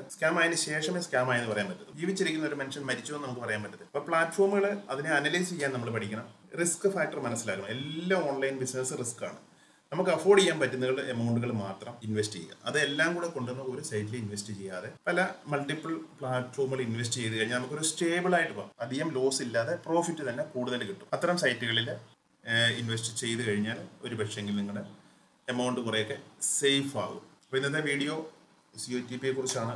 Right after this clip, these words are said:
കൂടുതൽ ലെങ്തിയായി പറഞ്ഞു പറഞ്ഞു പോന്നപ്പോൾ ഒരു നാച്ചുറൽ സംസാരം പോലെ ആയിപ്പോയി.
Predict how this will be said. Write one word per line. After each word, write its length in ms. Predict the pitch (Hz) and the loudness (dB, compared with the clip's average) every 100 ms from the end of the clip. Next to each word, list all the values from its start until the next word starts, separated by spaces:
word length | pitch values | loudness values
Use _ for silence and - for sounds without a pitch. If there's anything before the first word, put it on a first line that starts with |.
| 113 | -4
കൂടുതൽ 280 | 127 123 131 127 | 0 2 4 4
ലെങ്തിയായി 440 | 127 131 135 131 - - - - _ - | 2 0 2 2 0 -8 -20 -20 _ 2
പറഞ്ഞു 240 | 151 175 160 | 2 4 2
പറഞ്ഞു 200 | 156 143 | 2 2
പോന്നപ്പോൾ 320 | 143 139 - - - - _ - | 2 0 -6 -12 -20 -20 _ -12
ഒരു 100 | 127 127 | -4 0
നാച്ചുറൽ 420 | 123 127 143 143 - - - _ - | 0 2 0 0 -2 -18 -20 _ -8
സംസാരം 420 | 123 120 131 131 139 | -4 0 2 4 2
പോലെ 140 | 120 113 | 2 2
ആയിപ്പോയി. 340 | 113 113 117 | 0 -2 -8